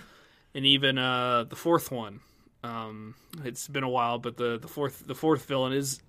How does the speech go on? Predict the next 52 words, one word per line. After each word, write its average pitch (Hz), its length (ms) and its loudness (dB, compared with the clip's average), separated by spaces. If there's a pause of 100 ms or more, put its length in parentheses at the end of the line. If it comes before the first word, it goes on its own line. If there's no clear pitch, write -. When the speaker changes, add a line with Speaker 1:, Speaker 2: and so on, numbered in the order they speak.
(240)
Speaker 2:
vastly 143 640 8
different 180 400 4
than 196 120 2
the 202 60 -4
last, 233 420 2
I - 40 -2
mean, 160 340 -2
than 170 240 -6
Speaker 1:
Oh, 156 40 4
Speaker 2:
Lotso - 260 4
and 127 80 0
the - 80 0
Speaker 1:
yeah, 120 80 -2
Speaker 2:
others. 120 180 -4
She, 151 140 2
Speaker 1:
yeah. 165 140 -8
Speaker 2:
she's, 196 260 -2
she's 170 340 -2
different 113 380 -8
in 110 60 -12
her 107 80 -12
own 107 120 -10
way, 120 240 0 (800)
despite 123 400 -4
being 131 180 0
a 139 40 -2
female 185 400 0
villain, 120 320 -2
too. 175 240 8
It's 120 180 -4
like 120 120 -6
Speaker 1:
Yeah, 101 100 -4
I 104 60 -8
do 104 120 -10
not. 104 260 -8
She's 113 200 -8
like 95 160 -4
the 98 80 -10
baby 92 480 -10
doll 90 380 -8
type - 160 -8
Speaker 2:
Chatty 165 300 4
Speaker 1:
thing. 175 120 -6
Speaker 2:
Cathy 180 520 2
Speaker 1:
Chatty 143 200 -6
Speaker 2:
type, 165 280 0
Speaker 1:
Cathy, - 260 -10
Speaker 2:
something 170 260 2
like 143 180 4
Speaker 1:
yeah. 113 60 0
Speaker 2:
that. 147 320 6 (180)
And, 131 220 0